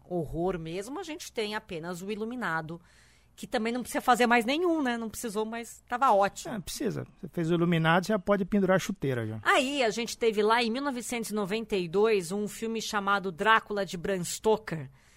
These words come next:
Speaker 1: dirigido por Francis Ford Coppola.
Speaker 2: Não foi o Bram Stoker que dirigiu, muita gente
Speaker 1: Não.
Speaker 2: pensa.
Speaker 1: <laughs>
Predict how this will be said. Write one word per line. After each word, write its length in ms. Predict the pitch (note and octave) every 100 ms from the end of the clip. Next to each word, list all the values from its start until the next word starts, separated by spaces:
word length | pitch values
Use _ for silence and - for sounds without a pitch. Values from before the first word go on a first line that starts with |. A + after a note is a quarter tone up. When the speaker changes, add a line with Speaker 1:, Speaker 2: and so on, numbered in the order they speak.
| _ _ -
Speaker 1:
dirigido 520 | E3 A#3 A3+ G#3+ A#3+
por 200 | G#3+ A3+
Francis 520 | - A3+ A#3+ - A3+
Ford 280 | - G#3 G3+ G3+
Coppola. 520 | G3+ G3 D#3+ D3+ D3
Speaker 2:
Não 340 | C3 A#2+ B2+ D3
foi 240 | - D3+
o 40 | D3+
Bram 180 | D3
Stoker 340 | D3+ D#3 C3+ C#3
que 100 | D3
dirigiu, 540 | B2 B2 A2 B2+ D#3+
muita 260 | D#3 C3+ C3
gente 240 | A2+ A#2
Speaker 1:
Não. 60 | F3+
Speaker 2:
pensa. 460 | C#3 D3 D3 F3+ F3 - _ _
Speaker 1:
<laughs> 160 | G#3 -